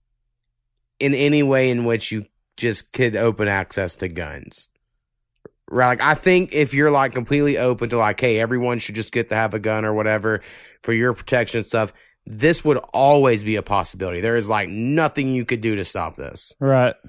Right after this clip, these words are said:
Speaker 1: Unless people couldn't get guns. And then even then, if that was the case, someone could maybe get a
Speaker 2: Man, there's
Speaker 1: gun
Speaker 2: people
Speaker 1: or a
Speaker 2: s-
Speaker 1: sword or a knife or whatever.
Speaker 2: There's
Speaker 1: But
Speaker 2: people selling guns as paperweights on Facebook.
Speaker 1: Right. I mean, world's fucking crazy. Um,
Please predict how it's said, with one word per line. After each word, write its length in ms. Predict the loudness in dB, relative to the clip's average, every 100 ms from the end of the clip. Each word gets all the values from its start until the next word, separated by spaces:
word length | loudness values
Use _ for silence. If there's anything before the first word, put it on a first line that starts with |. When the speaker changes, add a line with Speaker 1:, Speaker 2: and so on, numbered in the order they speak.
| _ _ -6
Speaker 1:
Unless 540 | -2 2 4 2 0 -4
people 320 | -4 -2 -4
couldn't 420 | -4 0 0 2
get 220 | -2 -2
guns. 220 | -4 -2 0
And 100 | 2
then 120 | 2
even 280 | 2 2 2
then, 160 | 2
if 100 | 2 2
that 100 | 2
was 120 | 2
the 80 | 0
case, 340 | 2 2 -2 -8 -20 -4
someone 320 | -2 -2 0
could 200 | 0 2
maybe 280 | 2 0 0
get 140 | 2
a 40 |
Speaker 2:
Man, 100 | 4
there's 180 | 4 4
Speaker 1:
gun 80 | 6
Speaker 2:
people 220 | 6 6 6
Speaker 1:
or 100 | 6
a 40 |
Speaker 2:
s- 120 | 2
Speaker 1:
sword 440 | 0 2 2 2 0
or 200 | 2 2
a 40 |
knife 360 | 0 0 0 0
or 200 | 0 -2 -4 -20 -2
whatever. 320 | 0 2 0
Speaker 2:
There's 120 | 2 4
Speaker 1:
But 100 | 4
Speaker 2:
people 200 | 4 4
selling 360 | 4 4 4
guns 340 | 4 4 4 2
as 120 | 0
paperweights 680 | 2 2 4 4 4 2 2
on 200 | 0 2
Facebook. 540 | 2 2 0 -6 -6 -10 -20 _ _ _ -2
Speaker 1:
Right. 200 | 0 0 _ _ -4
I 120 | -2
mean, 140 | -2 -6 _ -8
world's 280 | 0 0 2
fucking 180 | 0 0
crazy. 300 | -4 -6 -14 -20 -20 _ -6
Um, 340 | -2 0 0